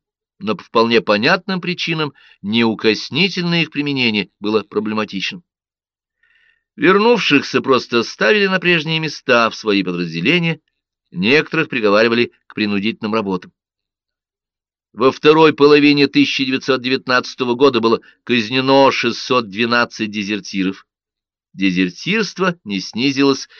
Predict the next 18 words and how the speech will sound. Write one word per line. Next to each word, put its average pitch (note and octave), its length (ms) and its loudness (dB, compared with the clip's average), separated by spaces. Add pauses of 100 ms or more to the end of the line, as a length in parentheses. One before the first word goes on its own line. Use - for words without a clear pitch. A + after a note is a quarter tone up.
(100)
и G#2+ 100 -4
в F2+ 100 -6
тысяча G#2+ 340 -2
девятьсот G2 360 0
двадцатом. G2+ 500 -4 (1000)
Например, D3+ 460 2
в - 40 -4
феврале D#3 560 4
тысяча D3+ 380 0
девятьсот C#3 380 2
двадцатого B2 640 2 (220)
дивизия, A#2 680 4
переброшенная A2+ 720 2
в - 20 2
ожидании A#2 420 0
войны A2+ 300 2
с - 100 -12
Польшей A2+ 540 0